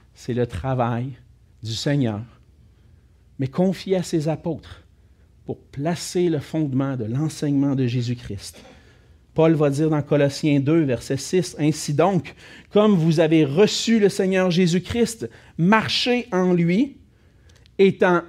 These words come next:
enraciné et fondé en lui et affermi par la foi, d'après les instructions qui vous ont été données, et abondez en actions de grâce. » Sur qui est-ce que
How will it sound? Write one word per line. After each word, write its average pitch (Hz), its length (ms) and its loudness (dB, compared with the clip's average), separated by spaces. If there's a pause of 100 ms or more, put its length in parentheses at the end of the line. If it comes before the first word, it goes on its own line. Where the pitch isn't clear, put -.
(140)
enraciné 240 1080 4 (280)
et 160 140 6
fondé 247 720 4
en 180 160 2
lui 165 400 0 (200)
et - 220 2
affermi 175 560 2
par 147 160 -2
la 143 140 0
foi, 120 320 -4 (800)
d'après 127 500 0
les 147 220 2
instructions 135 680 -4
qui 139 160 -6
vous 139 220 -2
ont 151 120 0
été 151 220 -2
données, 123 400 -2 (640)
et 110 140 0
abondez 127 760 -2
en 113 140 -4
actions 120 340 -6
de 120 80 -4
grâce. » 101 640 -12 (480)
Sur - 300 -8
qui 175 240 -6
est-ce 147 180 -4
que 139 240 -4